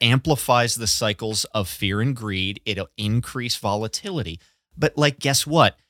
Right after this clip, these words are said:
Not just gaming, not just technology, but all industry,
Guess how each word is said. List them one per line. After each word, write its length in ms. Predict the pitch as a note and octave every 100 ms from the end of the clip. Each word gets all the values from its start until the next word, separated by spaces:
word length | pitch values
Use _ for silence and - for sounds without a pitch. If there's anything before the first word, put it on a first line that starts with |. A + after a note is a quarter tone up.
| _ _
Not 400 | G2 A2 A2+ C#3+
just 300 | - D#3 -
gaming, 500 | C3+ D3+ B2 F2 F#2+ - _
not 320 | F2 F#2 G2+
just 240 | - B2+ -
technology, 680 | A#2+ B2+ C3+ C3+ F2+ F2 - _
but 160 | G#2+ -
all 340 | G#2+ A#2+ D3+ D3
industry, 760 | D3 D#3 C3 - - G2 F#2